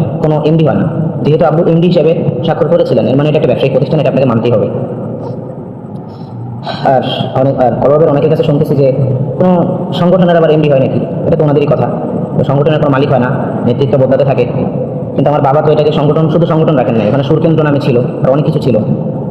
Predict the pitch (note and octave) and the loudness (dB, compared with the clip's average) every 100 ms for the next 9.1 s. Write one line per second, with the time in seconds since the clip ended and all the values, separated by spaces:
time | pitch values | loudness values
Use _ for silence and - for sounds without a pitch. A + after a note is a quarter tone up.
0 | - - - - - - - B2+ C#3 F3 | -8 -8 -8 -10 -12 -8 -4 -2 0 0
1 | D#3+ D#3+ D#3 E3 - - - - - - | 2 2 4 2 0 -4 -6 -6 -6 -6
2 | - - A#2+ A2+ A#2+ A#2 A#2 - - - | -6 -2 0 2 0 -2 -2 -4 -4 -8
3 | - - - - - - - C3 C3+ A#2+ | -8 -10 -8 -10 -10 -12 -8 -2 0 2
4 | A#2 A#2+ - C#3 C3 - A#2+ - - - | 0 -2 -4 -2 -2 -2 -2 -4 -6 -6
5 | - B2 B2 B2 D3+ - - - - - | -4 -2 -2 -2 -4 -4 -8 -10 -10 -10
6 | - - - - - - - - G#2 G2 | -12 -12 -14 -12 -12 -12 -10 -2 0 0
7 | G2 - - - - - - - - - | -4 -10 -14 -14 -16 -16 -14 -16 -14 -14
8 | - - - - B2+ B2 - D3+ D#3 - | -14 -14 -14 -6 -2 -2 0 -2 0 0